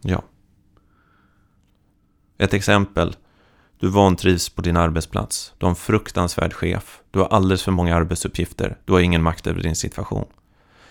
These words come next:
Är det verkligen mindfulness man <laughs> behöver i den situationen?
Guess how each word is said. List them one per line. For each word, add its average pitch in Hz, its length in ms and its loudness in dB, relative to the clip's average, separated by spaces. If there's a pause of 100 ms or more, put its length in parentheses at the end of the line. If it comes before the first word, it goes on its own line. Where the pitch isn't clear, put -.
(840)
Är 123 160 -2
det 120 60 2
verkligen 107 560 4
mindfulness 135 880 2
man 85 160 -2
<laughs> - 0 -
behöver 90 580 2
i - 100 2
den 87 240 2
situationen? 104 680 4